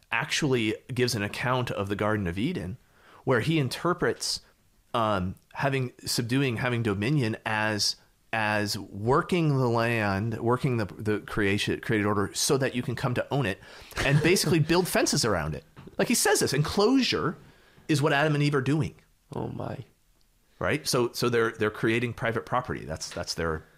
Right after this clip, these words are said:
Speaker 1: oh my goodness, I just can't even believe you'd write that down. But he did, and that, the fact that people buy it is even crazier.
Speaker 2: <laughs>
Speaker 1: Um, okay, so, yeah, so, so there's, there's a, this is, this is very confusing to modern liberals, right? Because, because,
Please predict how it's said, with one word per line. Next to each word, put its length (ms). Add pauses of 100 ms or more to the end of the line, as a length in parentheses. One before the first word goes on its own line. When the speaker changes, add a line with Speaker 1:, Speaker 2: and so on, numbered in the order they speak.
(140)
Speaker 1:
oh 140
my 160
goodness, 340
I 40
just 180
can't 160
even 140
believe 240
you'd 100
write 180
that 140
down. 200 (160)
But 200 (500)
he 100
did, 340
and 100
that, 140
the 80
fact 260
that 100
people 200
buy 320
it 160
is 160
even 180
crazier. 480
Speaker 2:
<laughs> 40 (1080)
Speaker 1:
Um, 340 (1300)
okay, 160
so, 300 (580)
yeah, 200
so, 240
so 200
there's, 220
there's 340
a, 340 (540)
this 300
is, 100
this 160
is 80
very 180
confusing 420
to 60
modern 260
liberals, 300
right? 140
Because, 260
because, 560